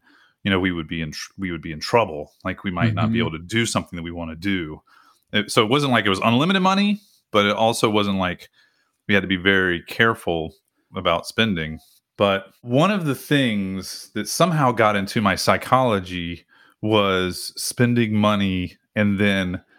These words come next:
Speaker 1: making sure that I got the best deal possible.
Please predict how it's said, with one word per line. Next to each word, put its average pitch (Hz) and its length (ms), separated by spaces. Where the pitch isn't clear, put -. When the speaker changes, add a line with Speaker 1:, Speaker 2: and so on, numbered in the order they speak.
Speaker 1:
making 110 420
sure 107 720
that 101 140
I 95 100
got 98 340
the 95 80
best 95 440
deal 78 240
possible. 87 600